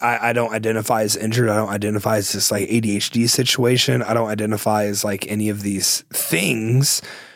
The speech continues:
um, that I think are used for, as crutches or, you know, whatever. Um, so choosing the discipline, um, and, you know, if we're going to bring A D H D into this, the best thing you can do for it is have this unbelievably structured routine.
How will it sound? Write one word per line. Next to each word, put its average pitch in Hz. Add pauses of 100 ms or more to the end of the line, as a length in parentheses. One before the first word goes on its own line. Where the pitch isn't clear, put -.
(120)
um, 117
that 123
I 120
think 123
are 117
used 110
for, -
as 107
crutches 113
or, 98 (220)
you 113
know, 104
whatever. 113 (640)
Um, 110 (960)
so 135
choosing 139
the 135
discipline, 160 (720)
um, 113 (420)
and, 131 (260)
you 113
know, 107
if 110
we're 113
going 110
to 104
bring 107
A 104
D 107
H 98
D 107
into 110
this, 139 (440)
the 120
best 123
thing 127
you 117
can 107
do 101
for 117
it -
is 101
have 110
this 104
unbelievably 95
structured 87
routine. 80